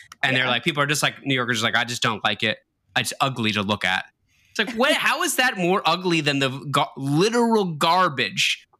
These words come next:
Speaker 2: <laughs>
Speaker 1: Th-, some of the bags are broken. There's filth coming out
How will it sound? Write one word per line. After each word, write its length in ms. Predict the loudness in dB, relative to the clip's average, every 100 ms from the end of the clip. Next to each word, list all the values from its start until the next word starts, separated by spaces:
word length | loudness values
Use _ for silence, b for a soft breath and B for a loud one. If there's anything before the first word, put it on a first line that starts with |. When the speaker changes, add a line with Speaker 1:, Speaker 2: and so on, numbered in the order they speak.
| -10
Speaker 2:
<laughs> 200 | -10 -4
Speaker 1:
Th-, 240 | -4 -2
some 160 | 0 0
of 60 | 0
the 80 |
bags 420 | 0 0 0 0 -2
are 60 |
broken. 340 | 0 0 0 0
There's 260 | -2 -4 -10
filth 600 | -16 -8 -2 0 0 -2
coming 260 | -2 0 0
out 200 | 0